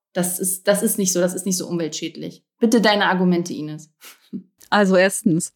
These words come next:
Speaker 2: Solarmodule halten nicht nur zwanzig Jahre. Solarmodule können weit über zwanzig Jahre ihren Dienst tun und Strom erzeugen. Die ältesten Photovoltaikanlagen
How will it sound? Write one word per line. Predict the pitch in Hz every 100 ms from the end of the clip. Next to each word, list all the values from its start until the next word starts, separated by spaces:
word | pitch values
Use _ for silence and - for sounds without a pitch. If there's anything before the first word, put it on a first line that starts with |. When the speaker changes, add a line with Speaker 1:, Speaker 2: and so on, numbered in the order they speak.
| -
Speaker 2:
Solarmodule | - 180 175 220 190 185 196 190
halten | 202 180 196 175 -
nicht | - 185 -
nur | 170 160
zwanzig | 165 - 165 170 -
Jahre. | 151 160 147 - _ _ _ -
Solarmodule | - 175 180 175 175 170
können | - 180 170 160 -
weit | 160 170 -
über | 180 175
zwanzig | - 160 151 160
Jahre | 165 160 165 156 - - - - - -
ihren | 226 202 185
Dienst | 196 214 -
tun | - 214 208
und | 180 175 - -
Strom | - - 180 185
erzeugen. | 175 - 165 180 185
Die | 160
ältesten | 165 220 - -
Photovoltaikanlagen | 180 170 165 156 165 180 180 160 160 160 160